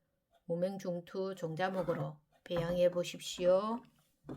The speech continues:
이 번은 정동입니다. 어, 정동은 정두화이고요. 어, 현재 정두화의 몇 품종 안 되는 품종 중에 하나입니다.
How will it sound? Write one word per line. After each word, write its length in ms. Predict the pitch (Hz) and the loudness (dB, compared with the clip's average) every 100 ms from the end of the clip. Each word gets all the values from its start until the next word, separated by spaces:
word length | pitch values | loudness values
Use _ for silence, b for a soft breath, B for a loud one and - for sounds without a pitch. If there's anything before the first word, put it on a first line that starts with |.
| - - - - _ _ _ _ _ _ _ _ _ _ _ _ _ _ _ _ _ _ _ _ _ - _ _ | -10 -12 -18 -20 _ _ _ _ _ _ _ _ _ _ _ _ _ _ _ _ _ _ _ _ _ -20 _ _
이 160 | 175 165 | -8 -4
번은 500 | 185 196 220 240 - _ _ _ | -2 0 2 2 0 _ _ _
정동입니다. 1300 | - 247 254 254 247 247 175 165 160 165 185 220 - b b b b _ | 6 10 12 10 8 6 2 -2 0 0 0 -2 -4 b b b b _
어, 260 | - 175 175 | -6 -4 -2
정동은 720 | 214 220 226 214 202 202 190 | 0 2 4 4 2 0 -6
정두화이고요. 1800 | - 180 196 202 226 220 220 220 214 214 175 160 175 170 175 202 208 B B B _ _ _ | -6 -8 -8 -6 0 2 2 2 2 0 -2 -6 -4 0 2 2 -2 B B B _ _ _
어, 220 | 170 175 | -2 -2
현재 440 | 170 185 160 196 170 | -2 -6 -4 -4 -4
정두화의 960 | - 185 202 220 214 220 214 196 208 | -8 -8 -6 -2 0 2 0 -2 -4
몇 240 | 196 220 220 | -2 -4 2
품종 520 | 254 240 190 180 - | 8 8 6 -4 -6
안 200 | 175 160 | -4 -4
되는 440 | 175 185 190 190 190 | -4 -4 -6 -8 -10
품종 380 | - 180 190 | -12 -10 -8
중에 200 | 170 185 | -8 -6
하나입니다. 960 | 160 151 180 180 170 170 160 165 190 220 | -4 -4 -4 -4 -4 -4 -4 -2 0 -2